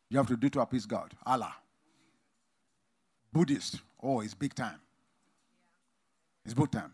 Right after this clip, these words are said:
Hinduism, Buddhism, bi-, big time. Big time. So if we are gonna be Christians and distinct, we can't be like them and then trying to win them to us. What would be the difference? And then there, of course, there are false hopes of the performance principle.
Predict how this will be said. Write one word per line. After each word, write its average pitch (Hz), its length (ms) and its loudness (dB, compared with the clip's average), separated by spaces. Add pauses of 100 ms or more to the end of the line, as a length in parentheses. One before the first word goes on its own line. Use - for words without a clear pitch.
(140)
Hinduism, 120 640 2
Buddhism, 135 340 2 (260)
bi-, 175 200 2 (160)
big 196 200 4
time. 80 320 -10 (640)
Big 294 220 12
time. 180 280 0 (120)
So 247 240 4
if 330 260 4
we 294 300 2
are 160 180 0
gonna 196 160 -2
be 160 80 2
Christians - 380 -6
and 123 120 2
distinct, - 520 -4 (360)
we 160 200 4
can't 277 200 2
be 156 120 -2
like - 200 -8
them 98 200 -14 (960)
and 135 160 2
then 160 180 2
trying 151 200 0
to 135 60 2
win 143 200 8
them 135 120 2
to 117 100 -4
us. - 340 -8
What 208 140 4
would 180 100 0
be 143 40 8
the 139 120 6
difference? 110 400 -2 (340)
And 240 180 10
then 302 100 6
there, 269 120 8
of 214 180 4
course, 254 200 0
there 214 140 2
are 190 120 2
false 294 580 6
hopes - 680 0 (480)
of 269 180 10
the 277 100 2
performance 302 680 8
principle. 311 640 4